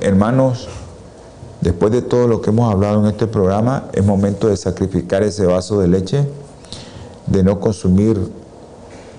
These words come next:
eh, ningún tipo de alimentos cárnicos que lleven mucha grasa saturada. Yo no consumo carne, pero soy yo y el programa es para todos.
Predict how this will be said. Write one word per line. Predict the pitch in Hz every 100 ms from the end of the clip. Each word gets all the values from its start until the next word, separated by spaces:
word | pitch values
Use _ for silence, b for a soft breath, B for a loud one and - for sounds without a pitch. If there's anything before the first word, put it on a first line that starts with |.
| -
eh, | 67 78 65 -
ningún | - 101 107 104
tipo | 117 85 104
de | 95 87 80
alimentos | 87 90 104 98 107 92 92 - - -
cárnicos | 110 104 110 107 - 92
que | 92
lleven | 92 101 101
mucha | 104 -
grasa | 92 90 87
saturada. | 95 95 - 85 95 131 135 B B B B B - - -
Yo | 87 113 131 - - - -
no | - 95
consumo | 98 95 98 95 90
carne, | 110 120 127
pero | 87 85
soy | - 87
yo | 87 117 135 - -
y | 95
el | -
programa | 87 85 104
es | 95
para | 107 95 87
todos. | 117 127 143